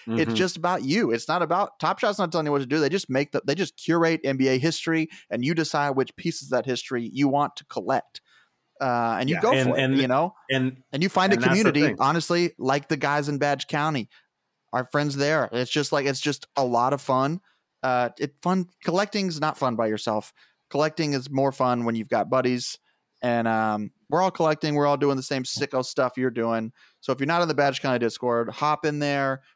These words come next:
Speaker 1: follow us on Twitter, read the blogs. Uh, don't watch the YouTube. We don't have a YouTube. Um, we actually do have a YouTube, but it's literally just audio because that is,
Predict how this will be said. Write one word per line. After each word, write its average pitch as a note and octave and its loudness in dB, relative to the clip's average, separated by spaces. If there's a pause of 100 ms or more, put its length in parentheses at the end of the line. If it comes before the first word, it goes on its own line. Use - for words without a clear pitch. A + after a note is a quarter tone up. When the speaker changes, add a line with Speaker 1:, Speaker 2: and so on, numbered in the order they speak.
(140)
Speaker 1:
follow D#3+ 2
us D3+ -2
on D3 0
Twitter, C3 2
read D3+ 2
the D#3+ 0
blogs. A#2+ 0 (480)
Uh, B2+ 2
don't D3 4
watch E3+ 4
the C3+ 2
YouTube. A2+ 2
We B2 2
don't C#3+ 2
have A#2 0
a G#2+ 0
YouTube. G#2 -4 (160)
Um, A2+ -2 (320)
we G3+ 0
actually C4+ 0
do A#2+ 0
have B2+ 4
a - 2
YouTube, D3+ 2
but B2+ 2
it's A2+ -4
literally A#2 2
just A#2+ 0
audio G2 -2
because G2 -6
that F2+ -6
is, F#2 -10